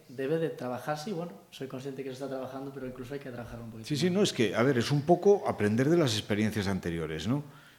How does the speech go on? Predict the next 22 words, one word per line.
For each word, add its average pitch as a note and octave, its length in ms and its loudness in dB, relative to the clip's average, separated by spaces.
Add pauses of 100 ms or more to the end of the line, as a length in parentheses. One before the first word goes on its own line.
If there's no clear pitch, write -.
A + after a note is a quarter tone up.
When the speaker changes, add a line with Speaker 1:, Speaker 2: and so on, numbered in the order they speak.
(120)
Speaker 2:
Recordamos G2 600 2
el B2 120 4
día B2 160 6
de A#2+ 100 6
Lorca D#3 300 6
y B2+ 40 6
todos, A#2 420 2
todos C3 240 4
estamos B2 300 2
de A#2+ 60 6
acuerdo D3 320 6
que A2 100 2
fue D3 280 8
mágico, A2 600 2 (600)
por F#2 120 -2
todo, G2 480 6
porque G2+ 220 0
la G2+ 80 4
afición D3 380 0
se E3 120 0
sintió A#2+ 460 2
parte. - 380 -2